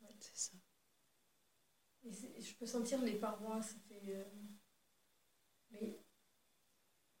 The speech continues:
Speaker 1: je sais pas comment vraiment dire, parce que c'est pas des parois, euh, matérialisées.
Speaker 2: Denses, ouais.
Speaker 1: Voilà, c'est ça.
Speaker 2: Hmm. Hmm. Oui, on est toujours dans du subtil, hein.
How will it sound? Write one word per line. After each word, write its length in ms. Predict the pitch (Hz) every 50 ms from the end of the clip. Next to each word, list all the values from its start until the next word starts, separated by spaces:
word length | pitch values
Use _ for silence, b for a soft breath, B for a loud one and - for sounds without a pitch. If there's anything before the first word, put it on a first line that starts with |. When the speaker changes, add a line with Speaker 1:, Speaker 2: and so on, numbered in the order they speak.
| _ _ _ _ _ _ _ _ _ -
Speaker 1:
je 60 | -
sais 80 | - - -
pas 60 | 262 -
comment 180 | 247 220 208 202
vraiment 280 | 208 202 214 226 214
dire, 180 | 214 208 233 -
parce 160 | - - -
que 60 | - -
c'est 120 | - 202
pas 140 | - 220 208
des 100 | 196 214
parois, 320 | 208 214 208 196 214 214 214 214 - 262
euh, 540 | 233 208 202 196 190 190 190 190 190 185 185 185 - - - - - - - - -
matérialisées. 640 | 208 208 208 226 220 214 208 208 202 220 - -
Speaker 2:
Denses, 460 | - 208 208 208 208 - - - - -
ouais. 160 | - 175 170
Speaker 1:
Voilà, 180 | 226 214 214 208 -
c'est 160 | - - -
ça. 80 | 196 185 - - - - _ _ _ - _ _ _ _ _ _ _ _ _ _ _ _ _ _ _ _ _ _ -
Speaker 2:
Hmm. 80 | 208 202
Hmm. 80 | 190 180 - - - _ _ _ _ _ _ _ _ _ _ _ _ _ _ - - b b b b b b -
Oui, 80 | 214 208
on 120 | 196 185 185
est 100 | 185 185
toujours 240 | 190 214 208 214 185
dans 120 | 196 196
du 120 | 190 190
subtil, 580 | 190 - - 196 - - - - - 196 185 180
hein. 120 | 175 190